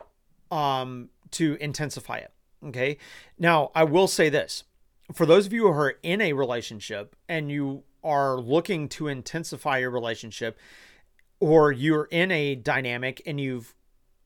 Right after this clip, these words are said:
gone to a relationship side, you guys end up liking each other more than just the dynamic, you're going to have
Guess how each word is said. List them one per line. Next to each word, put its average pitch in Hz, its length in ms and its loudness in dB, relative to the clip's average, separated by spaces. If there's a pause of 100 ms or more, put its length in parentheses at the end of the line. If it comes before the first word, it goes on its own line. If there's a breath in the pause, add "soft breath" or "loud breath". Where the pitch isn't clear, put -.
(300)
gone 175 420 4
to 143 240 -2
a 131 80 2
relationship 120 600 -6
side, 110 340 -8
you 139 80 -8
guys 127 320 0
end 120 160 -8
up 117 160 -6
liking 120 380 -4
each 123 220 -8
other 120 180 -4
more 123 320 -4
than 123 160 -8
just 117 240 -8
the 127 80 -4
dynamic, 107 560 -10 (1500 loud breath)
you're 165 440 2
going 196 400 0
to 180 100 -2
have 196 540 -6